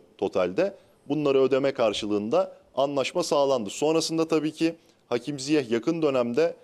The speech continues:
El Nasır transferinde sağlık kontrollerinde bir problem yaşamıştı. En azından çıkan haberler o yöndeydi. Galatasaray Kulübü de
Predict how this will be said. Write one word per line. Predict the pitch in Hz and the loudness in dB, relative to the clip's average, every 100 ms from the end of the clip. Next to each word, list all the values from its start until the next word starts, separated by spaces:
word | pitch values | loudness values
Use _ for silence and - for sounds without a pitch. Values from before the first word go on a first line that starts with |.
| _ _ _ - | _ _ _ -4
El | 117 139 | -2 0
Nasır | 143 139 123 | -2 -2 -2
transferinde | 131 120 117 123 139 135 | 0 0 0 -2 0 -2
sağlık | 135 127 156 | 2 0 0
kontrollerinde | 139 120 120 107 107 113 170 | -2 -2 0 2 2 0 -2
bir | |
problem | 151 135 131 135 127 | 0 0 2 0 0
yaşamıştı. | 101 92 90 - | -2 -4 -4 -2
En | 127 | -2
azından | 98 113 131 | -2 -2 -4
çıkan | - 117 110 | -2 -2 0
haberler | 101 101 151 | 0 0 2
o | 147 | 2
yöndeydi. | 123 95 87 98 160 | 2 0 -4 -2 0
Galatasaray | 139 135 127 113 104 | 0 0 -2 0 0
Kulübü | 127 135 95 92 | -2 -4 -2 -2
de | 165 | -2